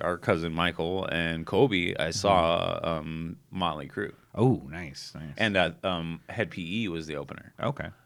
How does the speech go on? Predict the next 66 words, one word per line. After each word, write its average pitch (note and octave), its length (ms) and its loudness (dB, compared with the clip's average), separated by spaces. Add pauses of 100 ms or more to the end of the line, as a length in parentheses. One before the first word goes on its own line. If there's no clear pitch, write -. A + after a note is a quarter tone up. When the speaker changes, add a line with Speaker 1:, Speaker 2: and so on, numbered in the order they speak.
(120)
Speaker 1:
And F2 80 -4
that, - 160 -6
that D2 140 0
was, B1+ 320 -6
that F#2+ 140 0
was E2 180 -4
a B1 80 -8
show, G1+ 400 -6
dude. - 160 -16 (540)
Speaker 2:
Yeah. G#2+ 100 6
Speaker 1:
It, G#2 220 0
it A#2+ 60 4
was A2+ 160 0
actually A#2 360 6
at G2+ 100 4
the - 80 -18
point G#2 280 -2
still F#2 240 2
where, F2 200 4
like, E2 180 0
Tommy E2+ 300 0
Lee E2+ 160 0
would, D#2+ 160 -2
like, D#2 160 -2
get F2 100 2
up E2 120 -2
in E2+ 80 -2
the D#2+ 80 -4
thing E2+ 260 -4
and, E2 100 -2
like, D#2 140 -4
go E2+ 100 2
upside D#2+ 260 -2
down D#2+ 220 0
above D#2 220 -2
the D#2+ 80 -4
crowd D#2 300 2
and G2 100 4
Speaker 2:
Oh, G2+ 60 8
Speaker 1:
stuff. F2 300 4
Speaker 2:
sure. F2+ 260 -2
Speaker 1:
Dude, E2 260 -4
<laughs> - 100 -12
that - 140 -6
was, E2 220 -4
that E2+ 100 -4
was D#2+ 180 -8
crazy. D#2+ 360 -6
Speaker 2:
God, D2 340 -12
and F#2 100 -4
there's G#2 160 -4
all B2+ 80 0
these C4+ 160 0
people F2+ 300 -6
that, E2+ 80 -6
like, E2+ 220 -8
you F2 80 -8
wanna F#2+ 180 -2
go G2 100 0
see E2+ 240 -8
now, E2 180 -6
but, E2 180 -8
like, D#2+ 300 -10
you F#2 120 -6
worry, F2+ 340 -4
like, D#2 280 -8